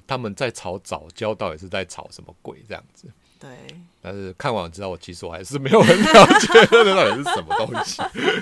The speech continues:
Speaker 1: <laughs> 不过这就算了，这跟今天没关系。今天我们要讲的就是又跟大和剧有关系了，终于。因为这
Speaker 2: 哦，今年。
Speaker 1: 对，对，因为这妈要讲大和剧，可能 <laughs> 要很久才会讲一次，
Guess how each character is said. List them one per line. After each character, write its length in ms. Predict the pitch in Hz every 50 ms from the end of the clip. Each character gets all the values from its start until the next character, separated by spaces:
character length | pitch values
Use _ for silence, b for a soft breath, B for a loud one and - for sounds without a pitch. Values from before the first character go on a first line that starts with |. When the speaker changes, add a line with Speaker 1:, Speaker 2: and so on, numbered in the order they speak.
| 165 - -
Speaker 1:
<laughs> 540 | 254 226 226 226 208 202 185 170 _ - _
不 80 | -
过 40 | 107
这 80 | 107 123
就 140 | 123 123 120
算 240 | - - 120 101
了， 80 | 90 85
这 180 | 85 107 107 107
跟 200 | - - 104 104
今 120 | 101 107 110
天 100 | 107 104
没 160 | 98 92 82
关 240 | 80 92 92 95 92
系。 320 | 87 - 90 87 92 98 B B B B B B B B B _
今 240 | - 135 143 151 143
天 240 | - 151 147 156
我 140 | 151 113 95
们 200 | 87 90 92 95
要 200 | 101 113 117 113
讲 240 | 90 - 107 76 87
的 100 | 95 92
就 160 | 92 101 101
是 460 | 92 104 101 95 92 90 87 87 - _ _ _ _
又 140 | - 123 107
跟 180 | - 107 104
大 200 | 101 113 107 92
和 100 | 85 82
剧 160 | 82 - 95 90
有 100 | 76 -
关 240 | _ - 71 73
系 100 | - -
了， 80 | - 80 _
终 260 | - - 85 87 82
于。 80 | 80 76 _ _ _ _ _ _ _ _ _ _ _ _
因 100 | 92 180
为 60 | 160 160
这 80 | -
Speaker 2:
哦， 40 | -
今 180 | 196 220 233 240
年。 320 | 220 175 117 104 117 190 _ _
Speaker 1:
对， 160 | 101 87 80
对， 180 | 80 78 85
因 100 | 104 113
为 200 | 110 113 113 104
这 320 | 98 101 - - 107 107 113
妈 280 | 113 110 113 113 107 113
要 100 | 113 110
讲 180 | 98 - 82 78 -
大 180 | - 104 98
和 140 | 92 85 82
剧， 160 | - - 95
可 160 | 87 - -
能 120 | - 87 107 - - -
<laughs> 140 | _ _ _ _
要 100 | 143 -
很 360 | - - - 90 92 113 147
久 200 | - 131 95 87
才 160 | - 92 85
会 160 | 95 101 104
讲 200 | 92 - 87 - 82 87
一 40 | 82
次， 180 | - - -